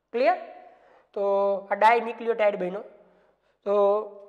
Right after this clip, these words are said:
કદાચ તમે આના વિશે સમજી શકતા હશો. તો આનો મતલબ એવો થયો કે આવી લાંબી શૃંખલાઓ આવેલી છે કે જેની અંદર ખરેખર કયું બંધારણ હશે? તો કે ન્યુક્લિક એસિડનું શૃંખલાનું જો આપણે એક સાદું સ્વરૂપ દર્શાવીએ તો આવી રીતના દર્શાવી શકાય.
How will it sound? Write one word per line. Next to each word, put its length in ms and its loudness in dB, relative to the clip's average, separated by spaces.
કદાચ 220 4
તમે 200 0
આના 140 2
વિશે 200 -4
સમજી 240 -10
શકતા 280 -10
હશો. 200 -12
તો 60 -2
આનો 100 0
મતલબ 200 -4
એવો 200 0
થયો 240 -2
કે 60 0
આવી 120 2
લાંબી 420 6
શૃંખલાઓ 420 2
આવેલી 320 4
છે 100 -6
કે 60 0
જેની 240 2
અંદર 200 2
ખરેખર 420 4
કયું 200 4
બંધારણ 320 6
હશે? 200 2
તો 80 -4
કે 140 6
ન્યુક્લિક 480 0
એસિડનું 500 -2
શૃંખલાનું 560 2
જો 80 2
આપણે 180 4
એક 200 2
સાદું 420 4
સ્વરૂપ 240 4
દર્શાવીએ 500 4
તો 100 -2
આવી 140 0
રીતના 220 -6
દર્શાવી 380 -6
શકાય. 260 -6